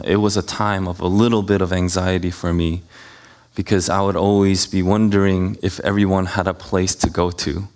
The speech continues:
to watch the game. It's like, "Do you have a place to go to? Do you have a place to go to?" And I felt like sometimes I was plugging people in, making sure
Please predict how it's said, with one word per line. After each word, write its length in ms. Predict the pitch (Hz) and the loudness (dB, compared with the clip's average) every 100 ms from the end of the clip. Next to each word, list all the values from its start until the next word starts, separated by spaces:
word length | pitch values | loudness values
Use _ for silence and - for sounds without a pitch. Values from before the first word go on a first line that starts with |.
| _ _ | _ _
to 140 | - | -2
watch 360 | 85 85 - - | 0 0 0 -2
the 120 | 92 | -2
game. 400 | 82 85 82 82 - | -2 0 0 -4 -10
It's 80 | - | -14
like, 140 | 104 - | -10 0
"Do 100 | 131 | 2
you 60 | |
have 80 | 143 | 2
a 120 | 139 | 0
place 200 | 151 139 | -2 -2
to 100 | - | -2
go 160 | 135 143 | 0 0
to? 280 | 139 127 127 | 2 0 0
Do 140 | 135 | 0
you 60 | 135 | 0
have 200 | 147 139 | 0 0
a 20 | |
place 160 | 135 127 | 0 2
to 140 | 139 | 2
go 160 | 123 127 | 2 0
to?" 200 | - 131 123 - - - - | 0 0 0 -6 -10 -10 -4
And 80 | 107 | -2
I 20 | |
felt 200 | 107 110 | 0 0
like 120 | 104 | 0
sometimes 380 | 110 104 104 98 | -2 -2 -2 0
I 20 | |
was 100 | 90 | -2
plugging 380 | - 110 104 101 | -2 0 0 0
people 360 | 110 101 92 | 0 2 2
in, 220 | 87 98 90 | 2 2 0
making 280 | 95 104 | 0 0
sure 400 | 95 110 98 92 | 0 2 2 0